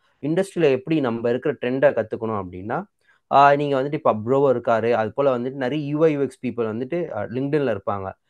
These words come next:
அவங்களோட கண்டென்ட் நீங்க ரெகுலரா பாத்தீங்கன்னா, அவங்க எல்லா டூல்ஸை பத்தியும் போடுவாங்க. So, அந்த மாதிரி ஏ ஐ டூல்ஸை வந்தோடனே, அதை பார்த்தோன்னே, "ஓகே, இது வந்துடும், நம்ம ரீப்ளேஸ் பண்ணிட்டோம்," அப்படி இல்ல. அந்த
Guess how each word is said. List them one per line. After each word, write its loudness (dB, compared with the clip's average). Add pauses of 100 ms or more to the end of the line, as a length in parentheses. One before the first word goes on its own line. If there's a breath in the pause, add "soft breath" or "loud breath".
(160)
அவங்களோட 4
கண்டென்ட் -2
நீங்க -2
ரெகுலரா 2
பாத்தீங்கன்னா, -2
அவங்க -2
எல்லா 0
டூல்ஸை -6
பத்தியும் -8
போடுவாங்க. -8 (360)
So, 0
அந்த 0
மாதிரி -2
ஏ 2
ஐ -6
டூல்ஸை 2
வந்தோடனே, 0
அதை 4
பார்த்தோன்னே, 0
"ஓகே, -2
இது -2
வந்துடும், -4
நம்ம -2
ரீப்ளேஸ் -8 (140)
பண்ணிட்டோம்," -6
அப்படி -4
இல்ல. -8 (220)
அந்த -6